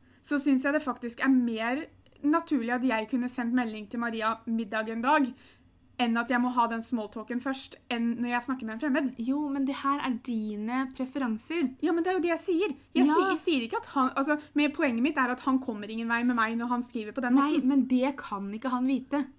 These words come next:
Speaker 2: ikke sant? Sånn
Speaker 1: Nei,
Speaker 2: som du skrev i stad.
Speaker 1: det vet jeg, men jeg skylder ikke på han for
Speaker 2: Nei.
Speaker 1: at han ikke kom,
Speaker 2: Nei
Speaker 1: altså.
Speaker 2: da, men det er det du, altså, du henger deg veldig opp i at han ikke sa hei først. Jeg skjønner det, for det er ikke noe du syns noe om.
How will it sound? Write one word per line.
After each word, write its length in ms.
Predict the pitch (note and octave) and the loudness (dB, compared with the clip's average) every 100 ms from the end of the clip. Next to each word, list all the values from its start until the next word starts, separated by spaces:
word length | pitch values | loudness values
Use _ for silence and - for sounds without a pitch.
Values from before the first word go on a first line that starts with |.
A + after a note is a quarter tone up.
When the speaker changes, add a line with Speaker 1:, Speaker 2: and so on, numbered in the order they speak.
| _ | _
Speaker 2:
ikke 140 | C4 C4 | -6 -2
sant? 260 | C#4 C4+ | 0 2
Sånn 100 | C4 | 4
Speaker 1:
Nei, 80 | C4 | 6
Speaker 2:
som 120 | D4+ | 6
du 100 | C4 | 4
skrev 280 | C4 A#3 A3 | 2 -2 -2
i 40 | A#3 | -4
stad. 240 | A3+ G3+ | -2 0
Speaker 1:
det 80 | D#4 | 0
vet 120 | C#4 | 0
jeg, 100 | A#3+ | 2
men 120 | B3+ | 4
jeg 100 | C4 | 4
skylder 380 | C4+ - C4 G#3+ A3 | 2 -2 -2 -2 -6
ikke 160 | G4 G#4 _ | -8 -8 _
på 240 | - - B3+ B3 | -6 0 2 2
han 260 | A#3 A3+ G#3+ | 0 -2 0
for 80 | |
Speaker 2:
Nei. 120 | B3 B3+ | 4 4
Speaker 1:
at 80 | |
han 140 | D4 B3+ | 4 2
ikke 180 | A#3+ A#3+ | 2 -4
kom, 440 | A3+ A3 A3 - | -6 -6 -6 -6
Speaker 2:
Nei 140 | A#3+ C4+ | 0 2
Speaker 1:
altså. 100 | D#4 | 4
Speaker 2:
da, 180 | G#4 E4+ - - | 4 2 -6 -2
men 180 | D4+ | 2
det 80 | D4+ | 4
er 80 | D4 | 4
det 240 | C4 B3 | 2 0
du, 200 | B3 - C4 | -2 -4 -2
altså, 200 | C#4 B3 | 0 0
du 100 | C#4 | 0
henger 340 | - B3 G#3+ | 0 0 0
deg 200 | A#3 C4 | 0 0
veldig 400 | D#4 B3 G3 G#3+ | 2 0 0 -6
opp 260 | - - - | -8 -8 -4
i 60 | B3 | -2
at 120 | B3 | 0
han 120 | B3+ | 0
ikke 180 | B3+ A3+ | -2 -4
sa 100 | A#3+ | -4
hei 180 | G#3+ F#3 | -4 -4
først. 300 | F3+ F#3+ - | -6 -8 -6
Jeg 120 | C4 | -4
skjønner 460 | A3 - C4 B3 C4+ | -4 -2 -2 2 0
det, 180 | A3 F#3 | 0 -4
for 100 | G#3+ | -6
det 120 | A#3 | -6
er 120 | - | -6
ikke 160 | - B3 | -6 -4
noe 140 | A3+ | -2
du 260 | G#3+ G3+ G#3+ | -4 -4 -8
syns 320 | - G3 G3 | -6 -10 -8
noe 120 | A3 F3 | -8 -8
om. 180 | E3+ | -8